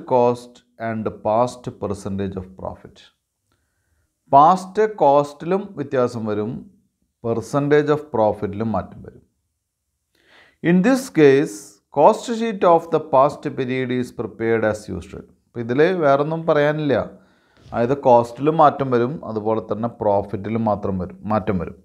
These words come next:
അത്ര മാത്രം വിദ്യ-, വിചാരിച്ചാൽ മതി. അതിലും, അതിലും വലിയൊരു വ്യത്യാസം വരില്ല കേട്ടോ. ഇനി നമുക്ക് എന്ത് ചെയ്യാം? ഇത് ഇങ്ങനെ പറഞ്ഞുകൊണ്ട് നിങ്ങൾക്ക് പെട്ടെന്ന് അത് കിട്ടണമെന്നില്ല. നമുക്കൊരു ക്വസ്റ്റ്യനിലേക്ക് തന്നെ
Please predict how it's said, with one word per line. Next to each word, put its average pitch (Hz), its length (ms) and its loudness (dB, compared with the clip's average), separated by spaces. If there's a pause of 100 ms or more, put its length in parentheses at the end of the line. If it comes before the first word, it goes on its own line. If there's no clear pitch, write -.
(140)
അത്ര 107 360 0 (120)
മാത്രം 113 360 0
വിദ്യ-, 113 340 0
വിചാരിച്ചാൽ 120 440 2
മതി. 98 140 -6 (140)
അതിലും, 113 260 -6 (520)
അതിലും 147 280 2
വലിയൊരു 156 320 2
വ്യത്യാസം 143 440 0
വരില്ല 101 220 0 (540)
കേട്ടോ. 104 260 -4
ഇനി - 160 -8
നമുക്ക് 175 240 0
എന്ത് 160 100 0 (100)
ചെയ്യാം? 143 200 4 (100)
ഇത് 151 140 6 (600)
ഇങ്ങനെ 160 260 4
പറഞ്ഞുകൊണ്ട് 165 460 4 (360)
നിങ്ങൾക്ക് 151 400 -4
പെട്ടെന്ന് 156 400 2
അത് 156 100 4 (140)
കിട്ടണമെന്നില്ല. 127 540 0 (180)
നമുക്കൊരു 135 340 -8
ക്വസ്റ്റ്യനിലേക്ക് 156 560 2
തന്നെ 165 120 0